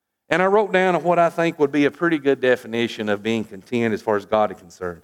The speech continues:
It's an inner peace that comes from being right with God and recognizing that He is in control. I want you to think about that just for a second. It's an inner peace that comes with you being right with God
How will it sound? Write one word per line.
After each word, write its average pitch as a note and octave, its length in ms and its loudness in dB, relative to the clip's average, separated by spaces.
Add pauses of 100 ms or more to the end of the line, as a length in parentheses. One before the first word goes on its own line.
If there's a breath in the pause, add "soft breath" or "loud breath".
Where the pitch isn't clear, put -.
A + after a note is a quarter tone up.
(440)
It's F#3 180 4
an E3 140 0
inner G#3+ 380 2
peace F#3 640 -4 (300)
that C#3+ 180 0
comes F3+ 440 0
from C3+ 220 -2
being B2 300 0
right C#3+ 420 0
with A#2+ 220 -4
God C#3 580 0 (640)
and G2+ 240 -10
recognizing B2+ 840 -2
that F#2+ 140 -8
He B2+ 320 -6
is G#2+ 180 -2
in G#2+ 380 -4 (280)
control. F2 540 -12 (1120)
I F3+ 60 -20
want E3+ 140 -20
you E3 80 -10
to D#3+ 40 -12
think D3 200 -4
about G2 220 -6
that F2+ 200 -14
just F2+ 180 -20
for F#2 60 -20
a - 40 -20
second. E2 380 -16 (680)
It's D#3+ 180 2
an D3+ 100 2
inner G#3+ 300 4
peace G3 400 0
that D#3 180 -2
comes E3 480 0
with A#2+ 240 -2
you F#3+ 360 2
being D#3+ 340 0
right D3+ 340 -2
with F3 200 0
God A#2+ 520 2